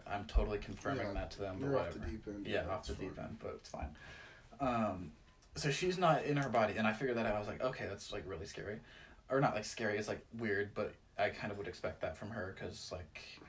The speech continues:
Speaker 1: we do this, like, these types of things somewhat often.
Speaker 2: Mm-hmm.
Speaker 1: Um, so then I was started, like, I was like, "Okay, like, I get it now. I, I don't understand how to work this."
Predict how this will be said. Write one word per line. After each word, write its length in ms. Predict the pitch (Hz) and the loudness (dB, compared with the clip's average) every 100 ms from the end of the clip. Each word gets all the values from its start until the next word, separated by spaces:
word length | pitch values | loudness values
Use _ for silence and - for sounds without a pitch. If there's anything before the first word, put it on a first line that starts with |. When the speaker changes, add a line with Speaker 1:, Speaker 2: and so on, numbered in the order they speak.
| - - - - 104 | -20 -20 -20 -12 -8
Speaker 1:
we 100 | 98 | -6
do 220 | 98 98 | -4 -4
this, 260 | - - | -4 -6
like, 120 | 90 78 - - - - | -8 -10 -16 -20 -14 -6
these 300 | 104 - - | -4 -6 -8
types 300 | - 90 - | -4 -4 -6
of 100 | 95 | -10
things 560 | - 98 90 110 - - - - - - | -6 -4 -4 -8 -10 -14 -18 -18 -14 -6
somewhat 240 | 104 95 | -4 -2
often. 440 | 90 - 113 110 - - | -2 -4 -6 -6 -6 -4
Speaker 2:
Mm-hmm. 400 | 135 131 120 - | -4 -2 -6 0
Speaker 1:
Um, 400 | 113 104 95 85 - - | 2 2 0 -6 -10 -6
so 140 | 165 | 0
then 220 | 143 127 - | 0 0 0
I 140 | 123 | 2
was 140 | 120 117 | 2 4
started, 260 | 120 110 | 4 4
like, 260 | 104 98 - - - - - - | 2 0 -8 -18 -18 -20 -12 -4
I 60 | |
was 80 | 101 | -2
like, 100 | 107 | 0
"Okay, 200 | 107 - | -2 0
like, 120 | 95 104 | 0 0
I 80 | |
get 180 | 104 107 | 0 0
it 80 | 92 | 0
now. 120 | 98 | -2
I, 140 | 101 92 | -4 -2
I 140 | 101 101 | -2 0
don't 200 | 110 101 | 0 0
understand 320 | 101 - 104 | -2 -2 0
how 60 | 104 | 0
to 60 | |
work 280 | 98 101 - | 2 0 -4
this." 200 | - - | -6 -8